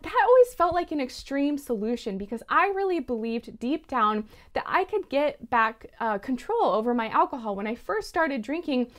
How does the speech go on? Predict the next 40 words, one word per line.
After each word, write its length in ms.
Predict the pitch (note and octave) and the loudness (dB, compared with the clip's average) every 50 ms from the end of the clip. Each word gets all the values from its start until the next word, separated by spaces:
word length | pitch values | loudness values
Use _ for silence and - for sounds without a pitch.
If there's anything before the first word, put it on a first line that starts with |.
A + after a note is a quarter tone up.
| - - - - | -20 -20 -6 0
um, 260 | - A3+ A3+ A#3+ A#3 - | 0 2 2 2 0 0
I 80 | - C4+ | 0 0
was 180 | C#4 E4+ E4+ | 0 0 -2
a 100 | A4 G4 | 0 0
moderate 440 | E4 C4 A#3 A#3 B3+ C#4 C4+ B3 B3 | 2 4 4 4 4 2 0 -2 -2
drinker. 260 | - D4+ F4 - - | -4 -8 -8 -4 -2
I 100 | A3+ F#3+ | -2 -2
didn't 220 | G3 A#3+ D4+ C4+ D4+ | -2 -2 -4 -6 -6
have 240 | - - C#4 B3+ G#3 | -4 -2 -2 -2 -2
issues 460 | - B3+ B3 - - C#4+ C4+ - - | -4 -6 -6 -4 -4 -4 -4 -2 -4
with 160 | G3 G3 - | -6 -6 -6
it. 100 | - - | -10 -10
And 100 | F#3+ G#3+ | -10 -10
so 280 | - - A#3 A3+ A3 - - - - - | -2 2 2 2 2 0 -6 -18 -10 -6
I 80 | - C#4+ | -4 -4
really 400 | D4+ B3+ C#4+ E4 F#4+ A#4 A4+ G#4 | -2 -2 -4 -2 -2 0 0 0
and 100 | E4 D4+ | -2 -4
truly 320 | - - D#4 D#4+ D4+ D4+ | -4 -4 -4 -4 -4 -4
believed 340 | C4+ - B3 A#3+ B3 C4 A#3 | -4 -4 -4 -4 -4 -4 -4
that 100 | A#3+ A3+ | -4 -4
I 40 | G#3+ | -4
could 200 | A3 - A3+ G3 | -4 -8 -10 -8
get 200 | - G3+ - - | -6 -6 -6 -4
back 220 | - G3+ G#3 A3+ | -4 -4 -4 -6
to 100 | - - | -8 -8
that 220 | B3 A3 F#3+ - - | -6 -6 -6 -8 -10
place, 320 | - A3+ A3 E4 G4+ G4 - - - - - - - - | -6 -4 -2 -2 -2 -2 -4 -14 -20 -20 -20 -20 -12 -6
but 100 | - C4 | -2 0
I 80 | C4 C4+ | 0 0
just 320 | A3+ - C#4 C#4+ C#4+ - | 0 0 -2 -2 -2 -4
hadn't 320 | - - D#4+ D4+ D4 C4 - | -6 -4 -4 -2 -2 -6 -6
found 380 | - B3 A#3 A3 A3+ A3+ A#3 | -4 -2 -2 -2 -2 -2 -4
a 100 | - - | -4 -4
way 300 | A3 G3+ G3+ G3+ G3+ G3+ | -4 -4 -4 -4 -4 -4
to 120 | G3+ - A#3 | -4 -6 -10
do 240 | F3+ - F#3+ F#3 | -8 -6 -6 -6
so 300 | F#3+ - - G3+ F#3 F3+ | -6 -8 -8 -8 -8 -8
yet. 380 | F3+ F3 E3+ F3 - - - - _ - | -8 -6 -6 -6 -6 -6 -8 -10 _ -2
So 160 | - D4+ D4+ | 2 2 2
one 400 | C4 C#4 D#4 F4+ G4+ G#4 F4+ | 2 2 0 0 0 -2 -6